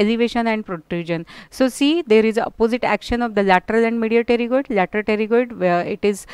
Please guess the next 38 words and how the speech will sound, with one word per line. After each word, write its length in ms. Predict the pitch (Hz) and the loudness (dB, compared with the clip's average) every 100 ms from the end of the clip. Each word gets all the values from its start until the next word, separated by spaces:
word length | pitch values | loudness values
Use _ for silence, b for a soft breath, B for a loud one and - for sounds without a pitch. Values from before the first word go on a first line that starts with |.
| B B | B B
uh, 160 | - 180 | -4 0
causes, 380 | - 196 214 214 | 4 4 4 2
it 200 | 220 185 | -2 0
is 220 | 208 196 | 0 0
inserted 600 | 127 - 196 220 220 233 | -6 -2 0 2 2 2
on 120 | 220 | 2
the 60 | 202 | 0
upper 280 | - 220 220 | 2 0 2
side, 260 | 233 226 | 0 2
but 160 | 202 202 | -2 -2
it 120 | 190 | -4
is 120 | 196 | -4
causes 340 | - 196 190 180 | -2 0 0 -2
depression 540 | 190 - 233 233 254 | -2 2 2 2 0
and 140 | 254 | 0
retraction, 460 | 240 240 240 233 262 | 0 0 0 0 -2
and 180 | 233 196 | -2 -2
medial 240 | 196 233 | 2 2
pterygoid, 400 | 240 233 233 240 | 4 0 0 0
it 140 | 220 196 | -2 -4
is, 80 | |
uh, 140 | 190 180 | -6 -6
inserted 420 | 233 190 214 226 | -6 -4 -2 0
on 160 | 220 220 | 0 2
the 160 | 240 262 B B | 0 0 B B
medial 360 | 226 233 262 262 | 2 6 6 8
and 280 | 254 247 214 | 6 4 6
lower 260 | 214 247 | 6 6
side. 300 | 247 208 185 | 4 0 2
This 160 | 185 202 | -2 0
causes 340 | - 175 185 | 0 0 0
elevation 500 | - 208 214 233 233 | 0 2 4 2 0
and 160 | 220 214 | -2 -2
protrusion 540 | 220 202 226 214 214 | -4 -2 -2 0 -2
of 140 | 208 160 | -2 -4
the 100 | 170 | -4
mandible. 540 | 165 160 170 196 254 - b b b _ _ _ _ _ _ _ b b | -2 -4 -4 -4 -4 -8 b b b _ _ _ _ _ _ _ b b
According 540 | - 233 247 262 269 | 2 4 6 4 2